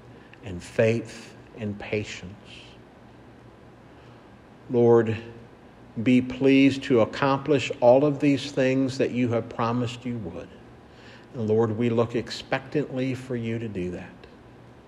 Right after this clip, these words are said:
We thank you that greater is he who is in us than he who is in the world. We thank you that,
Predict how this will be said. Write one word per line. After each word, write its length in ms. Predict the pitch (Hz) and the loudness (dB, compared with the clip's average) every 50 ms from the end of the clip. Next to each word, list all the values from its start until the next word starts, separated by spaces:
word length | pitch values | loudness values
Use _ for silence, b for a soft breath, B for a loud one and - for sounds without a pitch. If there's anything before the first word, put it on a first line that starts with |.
| - B B B B B B B B - | -20 B B B B B B B B 0
We 120 | 131 123 | 0 0
thank 300 | 120 - 147 143 139 143 160 | 6 8 8 8 8 8 6
you 100 | 143 127 | 6 8
that 200 | 127 123 117 120 | 8 6 6 6
greater 440 | 117 127 131 139 143 139 143 135 | 6 8 8 8 8 8 8 6
is 140 | 123 113 - | 6 6 4
he 380 | - - 147 147 147 156 156 143 | 0 0 2 4 4 6 4 4
who 220 | 123 - 147 139 | 2 2 4 4
is 180 | 135 123 - - | 4 4 4 2
in 180 | 135 131 123 | 2 2 2
us 400 | 123 - 110 123 143 147 147 - | 0 0 0 0 0 0 -2 -4
than 200 | - - 117 107 | -4 -2 -2 -2
he 280 | 101 - - 135 135 135 | -2 -2 0 0 0 0
who 220 | 123 135 139 131 | -2 -2 0 0
is 180 | 123 120 110 120 | 0 0 0 -2
in 160 | 123 120 123 | -2 -2 -2
the 80 | 123 120 | -2 -2
world. 420 | 117 101 98 98 95 95 101 101 104 - - - - - - - B B B B B B B B B B B B B - - 113 107 - | -2 -2 -2 -4 -4 -8 -10 -12 -16 -18 -20 -20 -20 -20 -20 -20 B B B B B B B B B B B B B -14 -10 -10 -6 0
We 180 | 127 123 120 | 0 0 2
thank 400 | 110 - - - 143 139 135 135 | 0 -2 2 4 4 4 4 4
you 160 | 139 131 123 117 | 2 2 4 4
that, 380 | 120 117 113 113 113 - - | 6 6 4 4 2 0 -6